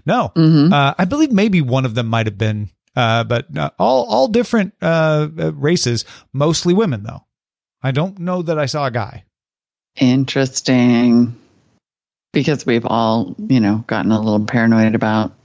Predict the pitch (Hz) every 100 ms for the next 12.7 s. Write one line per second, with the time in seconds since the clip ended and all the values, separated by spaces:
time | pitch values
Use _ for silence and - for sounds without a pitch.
0 | _ - 120 - - 120 113 113 110 110
1 | 113 113 101 117 127 190 190 117 104 381
2 | 453 440 - 117 160 - _ _ _ _
3 | _ _ _ - 135 160 190 - 127 123
4 | 160 214 226 311 - 131 117 156 202 -
5 | 202 165 165 156 151 139 135 139 123 120
6 | 113 120 151 - 123 - 120 117 113 -
7 | 110 127 135 165 143 147 - 156 185 165
8 | 190 185 170 196 196 185 151 123 - 170
9 | 180 185 170 160 151 139 135 113 120 135
10 | _ - - 175 - _ _ _ _ _
11 | _ _ _ _ - - - - 160 131
12 | 143 139 143 131 123 113